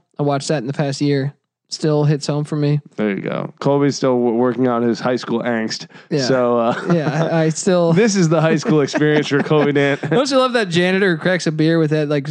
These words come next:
Speaker 1: asshole principal? He's
Speaker 2: Not,
Speaker 1: like,
Speaker 2: you're, you've watched more than I have.
Speaker 1: Jesus, man, you don't even fuck, you, so you're saying you don't like it because,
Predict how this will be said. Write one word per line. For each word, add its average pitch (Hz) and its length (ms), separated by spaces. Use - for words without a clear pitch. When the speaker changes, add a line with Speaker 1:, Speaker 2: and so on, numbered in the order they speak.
Speaker 1:
asshole 160 360
principal? 170 480
He's 208 160
Speaker 2:
Not, 165 180
Speaker 1:
like, 175 80
Speaker 2:
you're, 156 240
you've 151 220
watched 160 340
more 143 240
than 131 120
I 120 120
have. 120 300
Speaker 1:
Jesus, 165 840
man, 170 360
you 127 40
don't 175 180
even 151 140
fuck, 160 220
you, 220 140
so 202 160
you're 254 100
saying 262 220
you 202 40
don't 196 140
like 185 160
it 190 60
because, 185 220